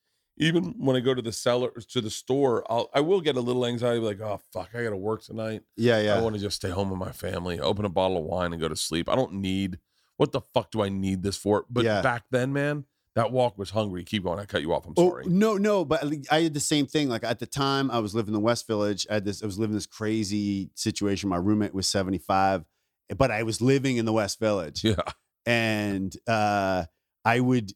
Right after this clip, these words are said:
Speaker 2: walk in, it was, like, a twelve minute walk then. Now I live in the East Village, but I, I would walk and I'd be, and I would think to myself,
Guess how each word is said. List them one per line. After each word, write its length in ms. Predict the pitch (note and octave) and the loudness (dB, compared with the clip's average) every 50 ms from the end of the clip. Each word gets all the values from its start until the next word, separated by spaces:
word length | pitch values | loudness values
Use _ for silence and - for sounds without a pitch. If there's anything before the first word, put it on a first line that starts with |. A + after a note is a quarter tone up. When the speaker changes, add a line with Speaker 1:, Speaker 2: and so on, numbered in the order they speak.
| _ | _
Speaker 2:
walk 640 | - C3 A2 A2 B2 C3 C#3 C#3+ D3 D#3 - _ _ _ _ _ _ _ _ _ _ _ _ _ - | -8 -6 0 2 4 4 4 4 2 0 -4 _ _ _ _ _ _ _ _ _ _ _ _ _ 2
in, 200 | C#3 C#3 D3 D3 | 2 4 4 2
it 80 | A2+ | 0
was, 120 | B2+ A2+ G#2+ | 0 0 0
like, 120 | A2+ F#2+ | -2 -2
a 40 | G#2+ | -4
twelve 300 | - - B2+ B2+ C3 B2+ | -2 2 2 2 4 2
minute 120 | C3 A#2 | 0 0
walk 260 | G#2 A2+ A2 G#2 - _ | 2 2 0 0 0 _
then. 300 | - A2+ A2+ A2 G2+ F#2 | 0 0 0 0 0 -2
Now 120 | G2+ G#2 G#2 | 0 0 0
I 60 | G2+ | 0
live 280 | G2+ G2 G2 F#2 E2 | 0 0 0 0 -2
in 60 | F#2+ F#2 | -2 -2
the 80 | F#2 | -2
East 140 | G2 - - | -2 -2 -2
Village, 180 | G2+ F#2 E2 - | -2 -2 -2 0
but 240 | - G#2 G#2 G#2 | 0 2 2 2
I, 60 | - A#2 | 2 2
I 40 | A#2 | 2
would 100 | A2+ F#2+ | 2 2
walk 300 | G2+ B2 C3 B2 - - | 2 2 2 2 0 -4
and 80 | A2+ | -6
I'd 80 | A2 G2+ | -6 -6
be, 80 | A2+ - | -6 -4
and 160 | - A#2 B2 B2 | -2 0 2 2
I 60 | C3+ | 2
would 180 | C#3+ C#3+ C3+ | 2 2 0
think 200 | - - D3+ C#3+ | 0 0 0 0
to 40 | - | 0
myself, 260 | C#3 C3+ A#2 B2 G#2+ | -2 0 0 -2 -2